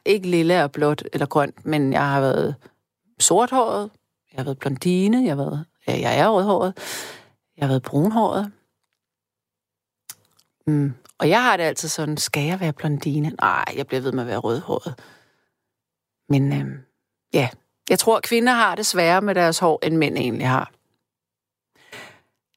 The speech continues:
Ring ind. Uh, Ina, hun siger, "Nej, hårene er trekantet i formen."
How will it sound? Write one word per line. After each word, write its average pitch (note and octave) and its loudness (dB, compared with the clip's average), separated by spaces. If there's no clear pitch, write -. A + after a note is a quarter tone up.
Ring B3 4
ind. C#4+ 2
Uh, C4+ 4
Ina, C4 4
hun D4+ 2
siger, A#3+ 2
"Nej, F#3+ 2
hårene G#3+ 2
er - 2
trekantet G#3 -2
i E3+ 0
formen." A3+ -2